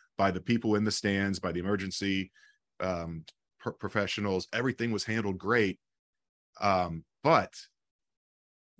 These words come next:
th-, that <laughs> relationship, this kumbaya of Buffalo and Cincinnati, kinda goes out the window Sunday.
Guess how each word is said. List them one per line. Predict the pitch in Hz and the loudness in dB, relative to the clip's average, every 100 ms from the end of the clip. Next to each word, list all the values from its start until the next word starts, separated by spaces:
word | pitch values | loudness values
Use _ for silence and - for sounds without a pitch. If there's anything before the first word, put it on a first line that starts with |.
| 95 | -6
th-, | 110 - | -6 -2
that | 101 123 120 | 0 0 4
<laughs> | |
relationship, | 135 107 135 135 113 98 - | 4 6 4 2 0 0 2
this | 120 160 | 2 2
kumbaya | - 156 165 143 113 113 127 92 85 - | 4 4 6 4 6 4 2 -2 -8 -8
of | 101 92 | -8 0
Buffalo | 117 127 127 117 | 0 2 4 4
and | 104 | 2
Cincinnati, | 131 113 110 104 123 107 98 - _ _ _ _ _ _ _ _ _ | 0 0 0 4 4 4 0 -4 _ _ _ _ _ _ _ _ _
kinda | - 113 185 233 | -2 2 2 4
goes | 226 214 | 4 6
out | 196 202 | 4 2
the | 196 | 2
window | 196 208 160 | 2 4 2
Sunday. | 143 139 147 101 78 | 2 0 0 -2 -4